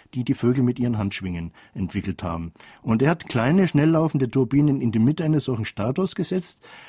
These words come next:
Und jetzt halten Sie sich fest, die ziehen dort aus dem Wind zehnmal Energie, mehr Energie raus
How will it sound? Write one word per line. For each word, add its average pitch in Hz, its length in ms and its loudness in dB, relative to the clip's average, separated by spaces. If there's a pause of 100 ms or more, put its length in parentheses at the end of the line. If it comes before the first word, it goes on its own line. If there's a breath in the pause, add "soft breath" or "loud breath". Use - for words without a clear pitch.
(140 loud breath)
Und 120 100 0
jetzt 120 160 2
halten 120 240 0
Sie 104 120 -6
sich 98 180 -6
fest, - 340 -2 (200 loud breath)
die 120 100 -2
ziehen 170 360 4
dort 147 260 0
aus 135 180 -2
dem 113 180 2
Wind 147 280 2
zehnmal 180 520 4
Energie, 131 400 0
mehr 151 320 4
Energie 110 480 0
raus 170 400 0